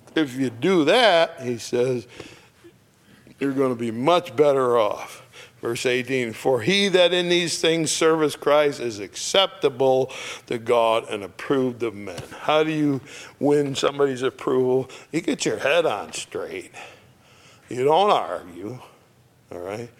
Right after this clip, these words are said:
You do what's right, and you have evidence in your life that,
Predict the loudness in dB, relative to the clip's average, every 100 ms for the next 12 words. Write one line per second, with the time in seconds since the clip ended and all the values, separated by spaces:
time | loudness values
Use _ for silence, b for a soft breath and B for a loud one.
0 | B B B -16 -14 -2 2 2 0 -2
1 | -2 2 2 2 -2 B B B B B
2 | -6 -4 -4 -2 -2 -2 -2 0 2 2
3 | 0 -10 -18 -20 _ 0 2 4 2 2
4 | -4 -2 2 4 4 2 0 0 -6 -20
5 | -16